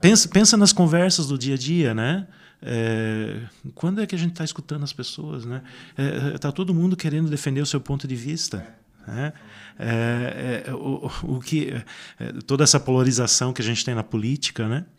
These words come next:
Speaker 1: As pessoas, cada um querendo defender as suas ideias, né? Não, você tá errado, eu tô certo, então eu, eu,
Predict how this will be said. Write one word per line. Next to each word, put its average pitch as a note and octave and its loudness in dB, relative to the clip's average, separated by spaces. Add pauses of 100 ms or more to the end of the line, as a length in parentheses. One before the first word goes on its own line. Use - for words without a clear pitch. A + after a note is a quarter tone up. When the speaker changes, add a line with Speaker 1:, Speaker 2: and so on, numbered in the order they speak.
(320)
Speaker 1:
As A2+ -2
pessoas, B2+ 0
cada D3 -4
um F#3 0
querendo F3+ 2
defender E3 2
as E3 2
suas D3+ 0
ideias, C#3 -2
né? C#3 -4 (420)
Não, C#3+ -2
você C#3 -2
tá D#3+ -6
errado, E3 0
eu F3+ -2
tô G3+ -6
certo, C#3+ -4
então A2+ -6
eu, D3 -4
eu, A#2 -8